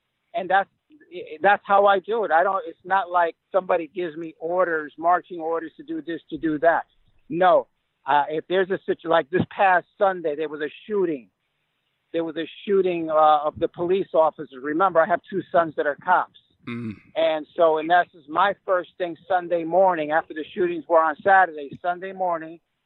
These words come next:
Speaker 1: I was in the Bronx. I was at the church in Arthur Avenue. I was lighting the candles for the police to,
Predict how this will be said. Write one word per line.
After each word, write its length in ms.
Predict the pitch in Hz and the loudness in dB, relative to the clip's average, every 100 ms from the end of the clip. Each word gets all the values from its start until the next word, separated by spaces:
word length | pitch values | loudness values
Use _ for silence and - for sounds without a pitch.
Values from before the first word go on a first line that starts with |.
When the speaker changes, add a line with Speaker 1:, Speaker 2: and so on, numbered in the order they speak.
| _ _ - | _ _ -6
Speaker 1:
I 180 | 156 160 | -2 -2
was 240 | 165 156 | -4 -10
in 80 | 180 | -8
the 80 | 196 | -6
Bronx. 520 | 175 185 180 180 170 - | 0 2 4 0 -4 -8
I 60 | 156 | -6
was 200 | 160 151 | -6 -2
at 140 | 180 | 0
the 100 | 190 | -2
church 420 | - - 196 190 190 | -10 -4 -2 -2 -2
in 100 | 175 | 2
Arthur 400 | 180 175 180 170 | 2 2 0 4
Avenue. 540 | 175 170 165 170 175 | 4 2 -4 -10 -6
I 160 | 160 151 | -4 -4
was 140 | 156 - | -8 -6
lighting 400 | 170 185 190 185 | 0 0 -2 -12
the 100 | 170 | -14
candles 560 | - 175 180 170 165 - | -14 -8 -8 -6 -12 -4
for 140 | 180 | -2
the 140 | 160 156 _ | 0 -4 _
police 320 | 180 180 175 - | -6 0 0 0
to, 160 | 185 | -2